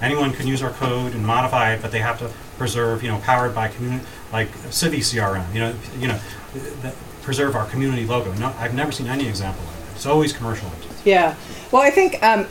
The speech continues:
Speaker 2: so I, I don't disagree with what you're saying. I, uh, what I found, um, sort of a struggle about it was,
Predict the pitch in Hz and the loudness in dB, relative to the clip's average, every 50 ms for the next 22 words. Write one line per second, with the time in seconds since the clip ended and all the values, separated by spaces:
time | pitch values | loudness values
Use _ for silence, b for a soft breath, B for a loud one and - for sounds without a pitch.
0 | - - - - 240 233 202 196 - 220 214 208 196 185 - - 196 202 196 254 | -2 2 4 6 6 6 6 6 6 6 6 6 4 2 2 6 6 8 8 8
1 | 269 285 277 285 - 214 180 190 190 185 196 208 208 202 208 185 170 170 175 165 | 6 8 4 4 4 4 6 8 8 8 8 8 8 8 8 8 8 8 8 6
2 | - 185 170 175 185 202 220 233 226 - - 175 185 - - - - - 233 - | 8 6 8 8 8 8 8 6 6 6 6 6 6 6 0 -8 -8 -2 0 2
3 | - - 190 185 202 185 190 196 208 208 - - 208 208 208 202 190 180 - - | 4 4 6 8 8 8 10 8 8 6 6 6 6 8 8 8 6 6 4 4
4 | 147 156 165 156 151 151 151 151 151 151 151 147 - - - - 196 - 160 160 | 4 4 4 6 6 4 4 2 0 -2 -2 -4 -4 -2 2 4 4 4 4 2
5 | - - 190 185 185 196 165 160 151 156 156 156 156 151 - 160 156 147 - - | 4 6 6 6 8 8 6 6 6 6 6 6 6 4 4 4 4 4 4 2
6 | - | -2